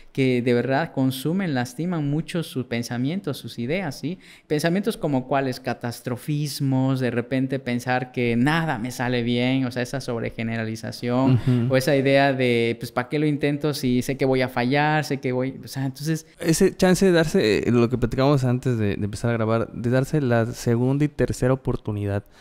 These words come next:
Speaker 2: Y creo que es algo muy generacional en donde la, la mismo, los mismos jóvenes o lo-, o los mismos, eh, personas nacidas dentro del internet y los que nos añadimos a este, fue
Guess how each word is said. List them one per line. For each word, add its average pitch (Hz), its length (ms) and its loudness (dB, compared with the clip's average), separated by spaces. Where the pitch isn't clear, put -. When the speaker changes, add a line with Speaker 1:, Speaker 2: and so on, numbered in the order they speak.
Speaker 2:
Y 127 120 0
creo 156 200 6
que 170 80 2
es 160 80 2
algo 160 180 2
muy 147 340 2
generacional 123 840 0
en 123 180 2
donde 113 420 4
la, 110 800 2
la 110 260 0
mismo, 165 560 0
los 127 180 2
mismos 147 280 -2
jóvenes 117 400 2
o 110 60 0
lo-, 104 240 -2
o 104 80 -2
los 107 180 -2
mismos, 135 520 0
eh, 110 160 -4
personas 127 420 0
nacidas 123 380 0
dentro 120 280 0
del 123 120 0
internet 143 480 0
y 127 100 2
los 113 180 0
que 107 120 0
nos 104 200 0
añadimos 123 500 0
a 156 120 4
este, 131 380 -2
fue 143 300 2